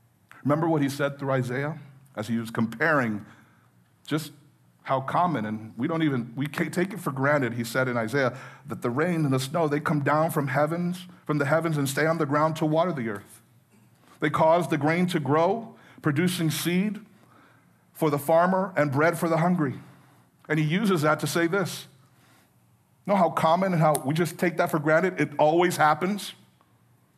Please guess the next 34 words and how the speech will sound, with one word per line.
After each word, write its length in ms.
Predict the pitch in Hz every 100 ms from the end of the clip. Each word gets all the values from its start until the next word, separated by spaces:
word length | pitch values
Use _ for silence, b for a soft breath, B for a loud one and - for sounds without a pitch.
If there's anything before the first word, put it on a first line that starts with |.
| _ _ _ _ _
It's 140 | - 185
the 100 | 170
same 360 | - 180 180
with 120 | 180 160
my 160 | 170
word. 400 | 165 185 202 131 - - b b b b b b -
As 160 | 139
I 200 | 151 170
send 320 | 190 - 190
it 80 | 180
out, 460 | 165 185 214 - -
it 120 | - 196 -
always 420 | 160 156 165 170
produces 460 | - 185 160 180 185
fruit 260 | - 214 190
without 300 | 170 165 175
fail. 480 | - 190 196 156 156 - _ B B B
It 220 | 196 190
will 400 | 165 156 170 180
accomplish 560 | 185 - 196 214 220 151
what 100 | 160
I 60 | 165
want 260 | 156 170
it 80 | 175
to 80 | 170
do. 340 | 160 220 190 - - B B B B
It 220 | 208 -
will 340 | 147 160 180
prosper 680 | 185 - 180 202 - 180 160 B -
everywhere 400 | 180 190 175 175
I 100 | 180
send 360 | 180 202 220 160
it. 120 | 123 - - - _ _ _
Why? 320 | 151 147 120